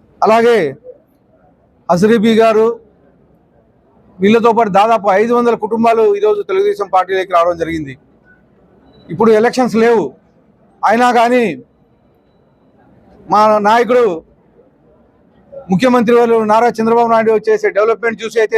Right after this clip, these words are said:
ఏమి, అలాగే మా యువ నాయకుడు ఐటీ శాఖ మంత్రులు నారా లోకేష్ గారు కార్యకర్తల మీద ఉండే ప్రేమ చూసి అయితే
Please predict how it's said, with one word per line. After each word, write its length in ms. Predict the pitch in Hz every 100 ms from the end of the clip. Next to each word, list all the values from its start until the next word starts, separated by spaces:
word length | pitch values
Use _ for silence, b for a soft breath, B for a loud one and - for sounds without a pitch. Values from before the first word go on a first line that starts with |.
| 214
ఏమి, 160 | 226 233 _ _ _ _ _ _ _ _ _ _ _ _
అలాగే 380 | 170 226 247 247 175 131 _ _ _ _ _ _ _ _ -
మా 160 | 226 226 180 143 _ _ -
యువ 100 | 208 240
నాయకుడు 380 | 247 240 240 226 180 185 _ _ _ _ _ _ _ _ _ - 185
ఐటీ 160 | 214 220
శాఖ 180 | 240 226 226
మంత్రులు 360 | 226 233 226 220 202 - _ _
నారా 300 | 160 190 233 240
లోకేష్ 280 | 233 214 208
గారు 220 | 233 220 214 180 - _ _ _ _ _ _ _ _
కార్యకర్తల 640 | 190 226 247 240 240 247 240
మీద 140 | 240 233 220 196 - _ _
ఉండే 280 | 202 220 247 220 175 _ _ _ _ _ _ _ _ -
ప్రేమ 240 | 214 262 269 247
చూసి 220 | 247 240 240
అయితే 220 | 233 233